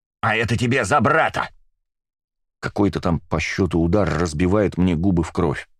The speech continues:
Хорошо, что крепь велика, а то бы зубы посыпались. Наверное, пора успокаиваться.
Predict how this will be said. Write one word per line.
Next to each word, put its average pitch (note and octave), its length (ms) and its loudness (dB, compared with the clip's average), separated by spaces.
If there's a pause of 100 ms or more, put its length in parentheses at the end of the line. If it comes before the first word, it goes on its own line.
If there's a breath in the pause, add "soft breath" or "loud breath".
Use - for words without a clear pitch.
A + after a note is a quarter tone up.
(800)
Хорошо, D#2 340 -2
что D#2+ 180 -2
крепь F#2 260 -2
велика, D#2 380 -2
а C2 60 -4
то F2 120 -2
бы E2+ 120 2
зубы E2+ 320 0
посыпались. C#2 580 -2 (920)
Наверное, G#2+ 560 2
пора G2+ 260 0
успокаиваться. D#2+ 720 -4